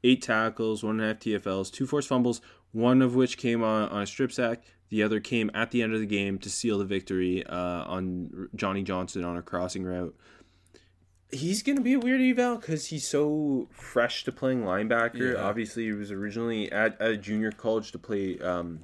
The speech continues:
Speaker 1: basketball. Um, the, the junior college, uh, uh, that was on, on Netflix show.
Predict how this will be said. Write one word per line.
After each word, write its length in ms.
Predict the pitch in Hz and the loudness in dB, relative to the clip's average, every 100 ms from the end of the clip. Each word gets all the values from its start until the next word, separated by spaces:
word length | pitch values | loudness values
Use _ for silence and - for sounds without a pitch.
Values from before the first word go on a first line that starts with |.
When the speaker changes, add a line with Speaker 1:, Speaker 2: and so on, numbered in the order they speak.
| - | -2
Speaker 1:
basketball. 580 | 104 120 - 87 82 - - - - _ _ | 0 0 -4 -6 -6 -8 -20 -20 -20 _ _
Um, 680 | 92 92 90 90 87 82 71 _ - _ - | -4 -2 0 0 -4 -8 -12 _ -20 _ -8
the, 260 | 107 98 85 | -4 -2 -4
the 120 | 98 | -8
junior 280 | 92 107 104 | -4 -4 -2
college, 640 | - 98 98 95 - - 92 | -2 0 0 -2 -14 -12 -6
uh, 280 | 87 85 80 - _ - - - | -4 -4 -6 -10 _ -18 -14 -4
uh, 220 | 90 87 | -2 0
that 180 | 82 85 | -2 -2
was 140 | 90 | -2
on, 380 | 90 87 85 76 - _ | -4 -4 -6 -10 -14 _
on 280 | 90 85 85 | -10 -8 -8
Netflix 340 | 82 - 92 | -10 -10 -16
show. 260 | - 76 | -14 -14